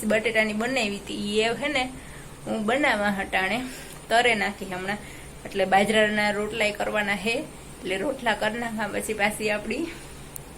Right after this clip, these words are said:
છેલ્લે ચિપ્સ તર નાખશું. તો આવજો બધાય વ્યારા કરવા કે નહીં આવો? જરૂર આવવાનું હે હો ને. આમંત્રણ બધાય મિત્રોની, YouTube ફેમિલીની.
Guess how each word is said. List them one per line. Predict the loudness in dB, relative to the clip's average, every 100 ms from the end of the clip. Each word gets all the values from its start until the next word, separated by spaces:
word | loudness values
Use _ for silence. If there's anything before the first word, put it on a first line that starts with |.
| -16 -16 -16 -16 -14 -6
છેલ્લે | 2 4 4
ચિપ્સ | 0 -2 -4 -2
તર | 0 0
નાખશું. | 0 -2 -4 -4
તો | 0
આવજો | 2 6 6
બધાય | 6 4 4
વ્યારા | 4 6 6
કરવા | 4 -2 -2
કે | -4 -4
નહીં | -4 -4 -4 0 0
આવો? | 0 -2 -8 -14 -14 -16 -16 -6 0
જરૂર | 4 4 6
આવવાનું | 4 6 4 2 0
હે | 0
હો | 2 2
ને. | 0 -4 -8 -2
આમંત્રણ | 0 2 0 2 0 2
બધાય | 0 2 2 2
મિત્રોની, | -2 -6 -6 -4 -4 -6 -10 -12 -14 -8
YouTube | -6 -4 -4
ફેમિલીની. | -4 -4 -4 -4 -6 -6 -6 -4